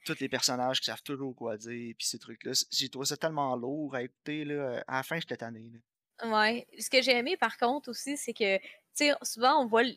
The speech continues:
Speaker 2: comme, techniquement, comme l-, la même soirée, mais qui est racontée par différentes personnes. Puis, tu sais, je trouve ça drôle de voir que les mêmes événements,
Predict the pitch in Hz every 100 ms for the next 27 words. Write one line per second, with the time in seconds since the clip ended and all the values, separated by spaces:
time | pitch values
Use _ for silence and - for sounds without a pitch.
0 | _ 226 196 - _ _ - 233 247 220
1 | - 233 285 220 190 180 - 196 202 190
2 | 196 226 214 - 202 180 226 277 262 208
3 | - 202 202 - 202 254 277 202 190 -
4 | 190 190 190 185 170 - 196 240 311 320
5 | _ _ _ _ _ - 226 214 196 -
6 | - 294 302 285 226 240 294 196 202 -
7 | 226 190 202 202 220 247 220 196 208 277